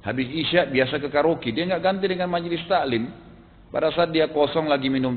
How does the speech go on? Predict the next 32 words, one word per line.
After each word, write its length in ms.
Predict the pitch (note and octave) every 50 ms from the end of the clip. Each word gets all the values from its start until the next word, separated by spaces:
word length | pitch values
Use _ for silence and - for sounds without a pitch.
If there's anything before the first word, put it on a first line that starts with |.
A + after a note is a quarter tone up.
| A#2+
teh, 80 | - F3+
ingat 400 | E3 F#3+ A3 G3 E3+ D#3 - -
karaoke. 560 | D3+ D3 D#3 D#3+ C#3+ - A#2+ A2+ A#2 A#2+ -
Setan 320 | - C#3+ D3 - F#3 F3+ E3
hias-hiasi 640 | E3 E3 D#3+ D#3+ - E3+ F3 F3+ F3+ - - C#3
seakan-akan 640 | B2+ C#3 C3 A#2 B2+ C3 C3 C#3 C3+ D3+ D3+ D3+ C#3
enak 240 | C3+ C3+ C#3+ C#3 B2
pada 240 | A#2+ B2+ A#2+ B2 A2+
saat 240 | B2 C3+ C3 B2+ - - - - - - -
tertentu 480 | A#2+ B2 A#2 D3+ D#3 D#3 D3+ C3+ B2 G#2
gitu 160 | G2 F#2 G2+
kan. 160 | A2 C3+ - - - - - - - - - - - - - - - - - - -
Jadi 160 | - G2 G#2+
harus 240 | A2 A#2+ C#3+ D3 C#3+ B2+
diikuti 320 | B2+ A#2 C#3 C#3+ C3 C3+ B2
dengan 160 | A#2 A#2 A2 G#2+
itu. 160 | G#2+ F#2 E2 E2+ D#2 - - - - - - - - - -
Jadi 80 | F2
kalau 240 | - A#2 A#2 B2+ A#2+
ciri 240 | - - G3 G3 F#3
khusus, 480 | D#3+ - D3 C3 - - D3+ F3 F#3+ - - - - - - -
itu 240 | - B2+ - F#3+ F#3+
Allahu 400 | F3+ C#3 D3 C#3+ D3+ D3 C#3+ D3+
alam. 240 | C3+ C3 A2+ G2+ F#2
Maksudnya 400 | F#2+ G#2 A2 A2+ G#2+ D3 D3 C3
kalau 160 | C3+ C3 B2+
kelihatan 480 | B2+ B2+ A#2+ A#2+ A#2 A2+ - C3+ B2
apakah 640 | A#2 A2+ A#2 B2 - - C3 B2 - B2 A#2+ A#2 -
tanda 720 | B2 A#2+ A#2+ A#2+ A#2+ A#2+ B2 A#2+ B2 B2 B2 - - - - - - -
cahaya 480 | - C3 B2 A#2+ B2 B2 B2+ B2+ C3
itu 80 | - F#3+
nggak 240 | G3 F3 E3 F#3+